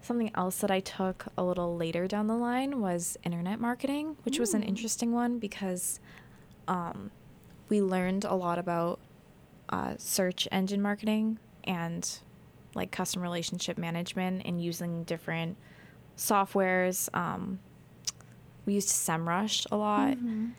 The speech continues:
Speaker 1: and we also kind of had, like, a simulation software that we used as well, and basically just learned how different campaigns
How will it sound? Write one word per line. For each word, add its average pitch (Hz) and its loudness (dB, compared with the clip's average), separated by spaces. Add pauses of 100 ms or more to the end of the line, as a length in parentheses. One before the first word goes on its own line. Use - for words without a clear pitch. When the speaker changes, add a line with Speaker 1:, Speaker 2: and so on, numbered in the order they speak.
(260)
Speaker 1:
and 185 -4
we 185 4
also 175 -2
kind 185 0
of 180 0
had, 185 0
like, 175 -2
a 180 0
simulation 170 -2
software 180 -2
that 180 -2
we 185 -2
used 185 -2
as 175 -6
well, 175 -2 (840)
and 180 -2
basically 180 -2
just 180 -2
learned 170 0
how - 0
different 170 -2
campaigns 175 -2